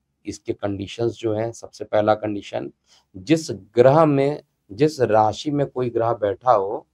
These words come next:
अ, नीच का, उसका मालिक भी उसके साथ बैठा हो, तो उस ग्रह का नीच भंग हो जाता है। दूसरा definition इसका ये है कि अगर, अ, कोई ग्रह नीच का बैठा हो लेकिन उसका मालिक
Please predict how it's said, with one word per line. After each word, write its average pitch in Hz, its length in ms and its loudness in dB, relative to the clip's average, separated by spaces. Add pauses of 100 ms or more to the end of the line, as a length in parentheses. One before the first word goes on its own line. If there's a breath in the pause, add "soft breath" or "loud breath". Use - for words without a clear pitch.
(340)
अ, - 220 -14
नीच 117 360 -2
का, 98 280 -10 (120)
उसका 113 340 2
मालिक 107 480 -2
भी 117 180 -4
उसके 117 280 -6
साथ 110 200 0
बैठा 107 360 0
हो, 113 320 0 (320)
तो 117 80 -6
उस 113 260 -6
ग्रह 107 200 0
का 113 180 -4
नीच 101 360 -8
भंग 98 320 -10
हो 90 80 -12
जाता - 380 -12
है। - 120 -18 (500 soft breath)
दूसरा 123 640 2
definition 120 580 -4
इसका 123 240 -2
ये 117 320 4
है 127 160 -6 (340)
कि 120 100 -8
अगर, 110 540 4 (500)
अ, 107 100 -2
कोई 123 320 2
ग्रह 123 460 6 (120)
नीच 127 420 2
का 123 160 4
बैठा 104 360 2
हो 101 160 2
लेकिन 107 240 -8
उसका 117 260 -2
मालिक 113 380 -4